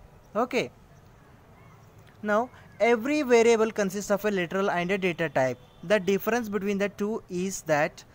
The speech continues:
literals are entered explicitly into the code, data types are information about the literal.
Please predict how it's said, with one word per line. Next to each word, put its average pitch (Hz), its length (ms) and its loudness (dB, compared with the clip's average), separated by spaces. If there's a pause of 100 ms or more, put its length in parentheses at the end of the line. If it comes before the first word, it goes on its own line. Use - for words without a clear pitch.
(160)
literals 226 540 -2
are 214 140 4
entered 202 400 -2
explicitly 180 920 -6 (680)
into 180 240 -2
the 156 80 -2
code, 175 460 -2
data 185 360 0
types 190 520 -4
are 156 240 2
information 175 540 -6
about 147 260 -6
the 202 100 -4
literal. 127 380 -8